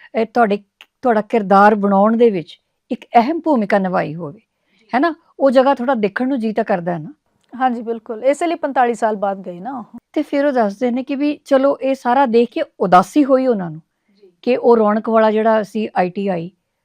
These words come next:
Speaker 1: ਹੁਣ ਉਹਨਾਂ ਨੂੰ ਸੁੰਨਾ ਸੁੰਨਾ ਜਾਪਿਆ।
Speaker 2: ਹਾਂਜੀ।
Speaker 1: ਹੈ ਨਾ? ਪਰ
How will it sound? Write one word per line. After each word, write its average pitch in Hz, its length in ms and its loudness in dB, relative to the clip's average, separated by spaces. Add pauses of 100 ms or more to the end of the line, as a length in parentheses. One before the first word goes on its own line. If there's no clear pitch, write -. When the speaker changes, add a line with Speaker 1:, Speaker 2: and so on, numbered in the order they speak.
(360)
Speaker 1:
ਹੁਣ 262 100 0
ਉਹਨਾਂ 302 260 0
ਨੂੰ 320 100 -4
ਸੁੰਨਾ 294 380 0
ਸੁੰਨਾ 254 380 0
ਜਾਪਿਆ। 175 420 0 (640)
Speaker 2:
ਹਾਂਜੀ। 202 340 -8 (220)
Speaker 1:
ਹੈ 302 60 -2
ਨਾ? 466 80 -2 (260)
ਪਰ 415 100 2